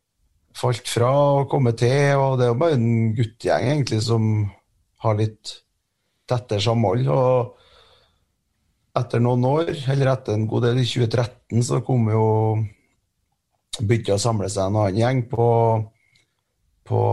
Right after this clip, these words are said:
andre siden av plattformen som var litt yngre, som, eh, kalte seg for F N,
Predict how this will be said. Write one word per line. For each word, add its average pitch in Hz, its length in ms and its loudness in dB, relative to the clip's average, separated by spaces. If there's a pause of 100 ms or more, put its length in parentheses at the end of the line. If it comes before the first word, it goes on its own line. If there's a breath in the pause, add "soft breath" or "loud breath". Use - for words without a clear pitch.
(120)
andre 92 360 -2
siden 120 360 0
av 113 160 0
plattformen 98 560 -4
som 110 240 -2
var 104 100 0
litt 104 220 -4
yngre, 90 460 -4
som, 160 380 -6
eh, 147 360 -2
kalte - 220 -8
seg 113 140 -2
for 120 140 0
F 120 240 -4
N, 73 240 -8